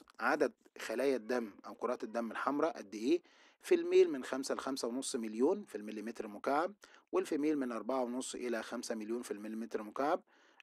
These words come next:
الأطفال حديثي الولادة من ستة لتمانية مليون،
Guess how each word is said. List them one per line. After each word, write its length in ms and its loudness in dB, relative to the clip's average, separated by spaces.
الأطفال 440 0
حديثي 480 0
الولادة 540 4
من 180 -12
ستة 300 -2
لتمانية 520 0
مليون، 560 2